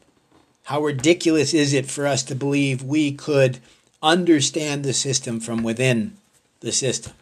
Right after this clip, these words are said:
right? Imagine being a piece in, in an,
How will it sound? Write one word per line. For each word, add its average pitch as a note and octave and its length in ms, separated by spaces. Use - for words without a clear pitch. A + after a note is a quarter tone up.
right? A#2+ 140
Imagine C#3+ 460
being B2+ 520
a - 60
piece E3+ 500
in, C3 220
in C3+ 260
an, B2+ 220